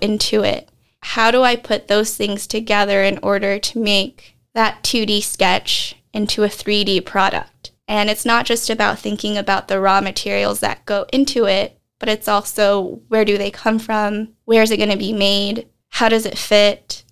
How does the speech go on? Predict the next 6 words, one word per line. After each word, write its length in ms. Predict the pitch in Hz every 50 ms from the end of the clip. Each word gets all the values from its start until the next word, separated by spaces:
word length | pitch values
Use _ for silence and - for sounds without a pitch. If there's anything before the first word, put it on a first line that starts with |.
| _
And 140 | - 226 226
essentially, 800 | 226 226 - 233 226 247 254 - - 247 233 233 226 226 220 226
I'm 160 | 220 220 214
in 80 | 208
charge 580 | 208 - - 208 202 202 202 202 208 214 - - -
of 760 | - - 208 208 208 202 202 202 202 214 - - - - _